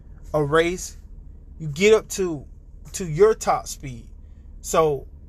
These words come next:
my top speed and your top speed is different. So if I try to run someone else's race, what's gonna happen?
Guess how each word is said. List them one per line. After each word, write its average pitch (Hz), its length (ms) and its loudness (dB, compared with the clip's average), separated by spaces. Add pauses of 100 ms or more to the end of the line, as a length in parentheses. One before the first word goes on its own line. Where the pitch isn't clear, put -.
(300)
my 165 240 4
top 214 320 -2
speed 185 540 -10 (240)
and 131 140 -10
your 226 160 2
top 147 280 -6
speed 135 240 -12
is 107 60 -14
different. 170 480 -6 (840)
So 170 360 0
if 156 240 -6
I 190 140 4
try 202 220 2
to 170 60 -2
run 180 280 -2
someone 175 300 -6
else's 214 300 -2
race, 214 400 -2
what's 185 200 -4
gonna 170 180 -8
happen? 190 440 -8